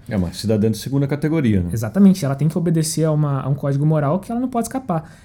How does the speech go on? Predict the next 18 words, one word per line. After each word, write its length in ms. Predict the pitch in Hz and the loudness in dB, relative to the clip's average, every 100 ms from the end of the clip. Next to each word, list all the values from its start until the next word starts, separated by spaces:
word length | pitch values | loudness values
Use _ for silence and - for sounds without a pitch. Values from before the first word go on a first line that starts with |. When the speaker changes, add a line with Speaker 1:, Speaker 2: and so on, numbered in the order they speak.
| - | -10
Speaker 2:
Depois 240 | - 165 160 | -4 0 2
ele 100 | 190 | 2
fica 180 | 196 190 | 2 2
sabendo 360 | 202 160 160 | 0 2 0
que 100 | 156 | 0
essa 160 | 147 156 | -2 0
mulher 220 | 143 139 | 0 -2
que 60 | 139 | -2
se 100 | 143 | -4
matou 240 | 135 139 | -2 -2
no 80 | 135 | -2
poço, 400 | 156 202 233 156 | -2 -2 -2 -2
ela 160 | 147 | 0
na 100 | 160 | 0
verdade 300 | 165 156 160 | 0 0 -2
tava 260 | 180 214 302 | -4 -4 -2
grávida 380 | 160 160 160 147 | 0 0 0 0
do, 340 | 139 131 123 | 2 0 0